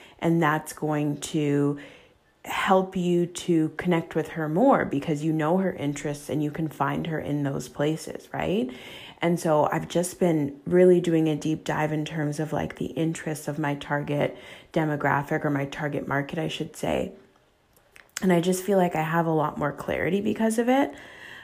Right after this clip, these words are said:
Like, I've been working on this. I woke up today at six, um, gave my dog his heart medication,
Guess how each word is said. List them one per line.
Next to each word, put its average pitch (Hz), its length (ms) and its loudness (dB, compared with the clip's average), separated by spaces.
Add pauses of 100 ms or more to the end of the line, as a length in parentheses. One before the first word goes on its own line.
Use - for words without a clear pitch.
(120)
Like, 151 320 0
I've 180 160 6
been 190 160 6
working 165 360 4
on 160 160 2
this. 151 500 -4
I 175 80 -2
woke 180 220 0
up 202 160 -2
today 165 640 0
at - 200 -8
six, - 1160 -6 (420)
um, 165 440 2
gave 175 280 2
my 156 140 0
dog 147 260 -4
his - 160 -10
heart 254 260 0
medication, 202 1000 2